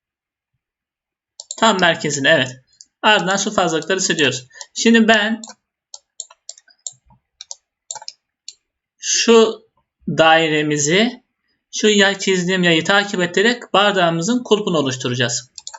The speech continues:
Tabii seçiyorum şu kısmı. Ardından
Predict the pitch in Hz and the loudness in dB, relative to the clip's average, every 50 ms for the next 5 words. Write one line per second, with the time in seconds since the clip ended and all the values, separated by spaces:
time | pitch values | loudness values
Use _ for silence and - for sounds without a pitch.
0 | - _ _ - _ _ _ - 202 285 277 285 - - 220 - 208 196 202 - | -20 _ _ -20 _ _ _ -4 -2 0 0 0 -2 -4 -2 0 0 0 0 0
1 | 196 160 143 - - 151 - 151 139 - - 156 175 202 226 214 - _ _ _ | 0 0 0 -2 -4 -4 -4 -4 -4 -4 -4 -6 -6 -6 -8 -10 -14 _ _ _
2 | _ - - 190 180 175 160 156 139 139 135 127 131 127 123 123 | _ -2 2 2 2 2 2 0 -4 -4 -2 0 -2 -2 -2 -6